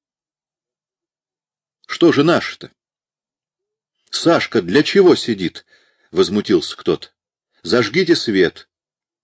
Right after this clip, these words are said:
«Ни в коем случае!» послышался дребезжащий повелительный голос, как будто принадлежащий очень маленькому человеку.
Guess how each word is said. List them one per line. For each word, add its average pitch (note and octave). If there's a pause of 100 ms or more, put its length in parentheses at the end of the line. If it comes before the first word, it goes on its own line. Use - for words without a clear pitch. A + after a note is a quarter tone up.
(1000)
«Ни C#3
в -
коем G#3
случае!» C3
послышался A2
дребезжащий G#2
повелительный A2
голос, G2 (460)
как F2+
будто C3
принадлежащий A2
очень A2+
маленькому G2+
человеку. F#2